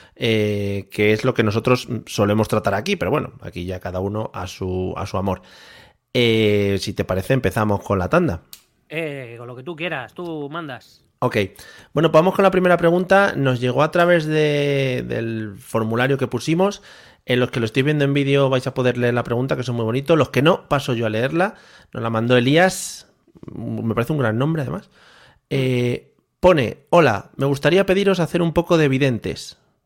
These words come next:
Speaker 1: O de evidentes. "C-, ¿cómo creéis que evolucionará en Europa y en el mundo en general este auge de la ultraderecha que estamos viviendo? Y en general, ¿cómo evolucionará la tendencia política en el medio plazo?". En general.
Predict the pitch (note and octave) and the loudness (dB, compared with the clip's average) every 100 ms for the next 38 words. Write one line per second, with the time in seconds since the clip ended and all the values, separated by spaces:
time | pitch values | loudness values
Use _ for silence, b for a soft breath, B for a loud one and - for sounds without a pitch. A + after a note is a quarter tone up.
0 | _ _ _ _ b b _ A#2+ - A2+ | _ _ _ _ b b _ -14 -4 -2
1 | G#2 G2+ G#2 G2+ G2+ A2+ F2+ F2+ - b | 0 0 -2 -2 -2 -2 -4 -10 -12 b
2 | b b b _ _ - - - F#3 D4+ | b b b _ _ -14 -4 0 2 4
3 | G3+ G#3+ - F3 D#3+ C#3+ C#3+ D3+ F3+ - | 4 2 2 4 4 4 2 2 0 0
4 | D3 C#3 C#3+ E3+ F3+ F3+ - C3 B2+ C#3+ | 2 4 4 2 2 0 0 0 0 0
5 | E3 D3+ C#3 C#3+ D#3 C#3 - C#3+ C#3+ D3+ | 0 0 0 2 0 -2 0 0 2 2
6 | D3 B2 A#2 B2+ A2+ A#2+ C#3+ D3+ D3 D3+ | 4 4 4 4 4 4 2 4 2 2
7 | A#2+ - C3 C3 A#2+ G#2+ G2+ F#2 F2+ F#2+ | -6 0 2 4 2 2 0 -2 -6 -8
8 | B B B B B B C3 B2+ C3 D3+ | B B B B B B -2 2 4 4
9 | E3 D#3 C#3+ C#3+ C#3+ C#3 D3 D#3 D3+ C3 | 4 4 6 6 6 6 6 6 4 2
10 | B2 B2 C3 B2+ C3 C#3+ D3+ D#3 A#2 A2 | 2 2 2 0 0 2 2 4 0 0
11 | A#2 A2+ G#2+ F#2 - G#2 A2+ G#2+ A2+ | 2 2 0 -2 -4 -4 -2 0 0